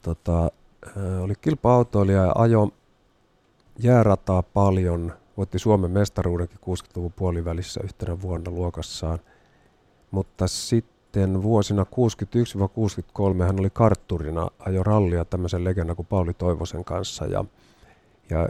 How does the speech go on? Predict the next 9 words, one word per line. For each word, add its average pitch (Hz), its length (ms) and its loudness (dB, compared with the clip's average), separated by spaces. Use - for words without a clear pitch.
isä 120 180 4
oli 92 100 4
Pauli 104 300 2
Toivosen 87 340 -2
kartturina 98 760 0
ja 87 240 2
ne 107 140 2
oli 117 260 2
voittamassa 107 1040 2